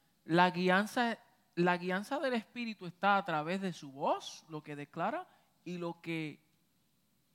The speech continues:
modela, o sea, lo que, a-, hacia donde nos, nos dirige, por donde nos dirige.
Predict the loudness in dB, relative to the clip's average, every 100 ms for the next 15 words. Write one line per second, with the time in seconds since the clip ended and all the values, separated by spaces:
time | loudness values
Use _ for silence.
0 | _ -12 -6 -2 0 0 -2 -6 _ -8
1 | -4 -4 -8 -10 -10 -10 _ _ _ _
2 | _ _ _ -16 -6 -2 -2 0 0 -2
3 | -6 -8 -10 -14 -12 -12 -6 -2 4 6
4 | 4 -2 -14 _ _ -10 -8 -10 -10 -14
5 | -12 -8 -8 -8 -12